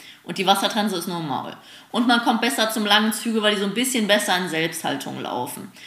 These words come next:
Also ich gehe nicht ins Bit, wenn ich ein Problem hab, sondern wenn die Grundbasis funktioniert im Snaffle, gibt's für mich keinen Grund, im Snaffle weiterzureiten, weil die meisten Pferde sich irgendwann auf die Hand legen. Und wir sind Westernreiter, wir wollen irgendwann zum einhändigen Reiten kommen und dann fange ich mit Babybit an, genau.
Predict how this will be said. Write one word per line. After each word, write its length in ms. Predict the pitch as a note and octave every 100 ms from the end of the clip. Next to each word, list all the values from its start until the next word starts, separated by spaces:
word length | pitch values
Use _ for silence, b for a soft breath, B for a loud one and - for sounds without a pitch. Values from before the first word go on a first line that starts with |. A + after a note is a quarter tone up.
| B B
Also 240 | - E3 D#3+
ich 280 | E3 -
gehe 220 | F3 E3+ D#3+
nicht 200 | B3 A#3
ins 180 | G#3+
Bit, 180 | - G#3
wenn 120 | F3
ich 100 | E3
ein 80 | D#3+
Problem 460 | - - E3 G#3+ E4
hab, 180 | E4+ -
sondern 340 | E3 D#3 D#3+
wenn 120 | D#3+
die 140 | D#3 C#3
Grundbasis 880 | D#3 G3+ G#3+ - - D#3 E3+ E3+
funktioniert 500 | - F3+ - F3 E3+
im 80 | C#3+
Snaffle, 420 | - F#3+ - A#3
gibt's 240 | F#3+ G3 -
für 80 | D3+
mich 300 | E3+ A3 -
keinen 240 | G3 F3
Grund, 240 | F#3+ F#3+
im 120 | - D#3+
Snaffle 360 | E3+ E3 D3+
weiterzureiten, 800 | C#3+ F#3+ A3 - F3+ F#3+ G3 F#3
weil 80 | D#3
die 80 | D#3
meisten 400 | D3 E3+ G#3 -
Pferde 260 | F#3+ F3+
sich 80 | E3
irgendwann 300 | E3 E3+ D#3
auf 100 | D3
die 140 | - E3+
Hand 240 | F#3+ G3
legen. 400 | G#3 G#3+ G#3 G#3+ B B B B B
Und 220 | E3+ F3
wir 120 | F3 D#3+
sind 140 | E3
Westernreiter, 640 | E3 - G#3 F#3 G3+ G#3
wir 120 | F3+ F3
wollen 160 | E3+
irgendwann 320 | E3 F#3 E3+
zum 140 | E3 F3
einhändigen 500 | E3 G3 F#3+ F#3 F3
Reiten 340 | E3+ F3 F3
kommen 200 | F#3+ F3+
und 40 | E3
dann 140 | D#3+
fange 180 | E3+ E3+
ich 80 | E3
mit 180 | D#3+ D#3
Babybit 500 | D3 C#3+ C#3 C3+ -
an, 220 | B2+ A#2+ -
genau. 280 | C#3 -